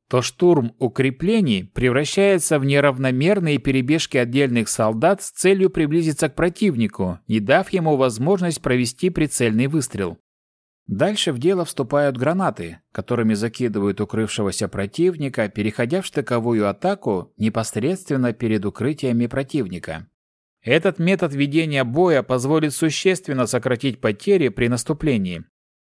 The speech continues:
А теперь рассмотрим новый вид атаки боя с превосходящими силами противника.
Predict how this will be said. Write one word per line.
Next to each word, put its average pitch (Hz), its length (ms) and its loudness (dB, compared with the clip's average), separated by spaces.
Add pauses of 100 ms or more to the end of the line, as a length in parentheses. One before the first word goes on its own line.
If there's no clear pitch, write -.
(420)
А 104 140 0
теперь 208 560 0
рассмотрим 190 680 2
новый 185 320 4
вид 170 240 0
атаки 165 480 2
боя 160 380 4
с - 80 -6
превосходящими 131 1000 2
силами 139 440 0
противника. 113 800 -4